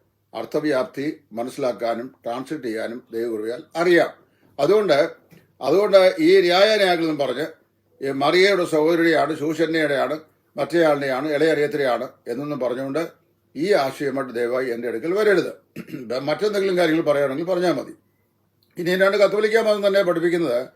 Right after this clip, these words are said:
മറിയ അമലോത്ഭവയാണ്. എന്താ ഈ അമലോത്ഭവ? അമലോത്ഭവ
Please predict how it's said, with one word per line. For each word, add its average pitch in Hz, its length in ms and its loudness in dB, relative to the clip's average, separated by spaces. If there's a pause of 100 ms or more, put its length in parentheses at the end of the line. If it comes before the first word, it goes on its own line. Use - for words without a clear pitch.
(480)
മറിയ 190 440 4
അമലോത്ഭവയാണ്. 160 1040 0 (640)
എന്താ 196 240 2
ഈ 214 40 6
അമലോത്ഭവ? 202 800 4 (560)
അമലോത്ഭവ 208 920 6